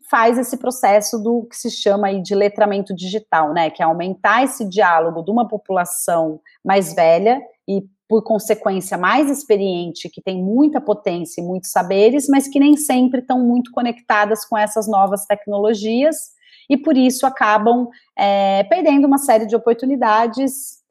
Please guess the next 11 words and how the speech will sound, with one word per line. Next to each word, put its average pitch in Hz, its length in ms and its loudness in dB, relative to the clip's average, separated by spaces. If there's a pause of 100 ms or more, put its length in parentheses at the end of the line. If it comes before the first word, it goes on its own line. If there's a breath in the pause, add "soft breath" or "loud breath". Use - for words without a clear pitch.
elas, 240 400 2 (240)
pra 202 140 0
si 202 160 -8
só 196 180 -2
nas 185 140 -6
suas - 160 -16
próprias 185 380 -6
vidas, 294 320 -4 (260 soft breath)
e 359 80 0
a 370 80 6
gente, 302 680 0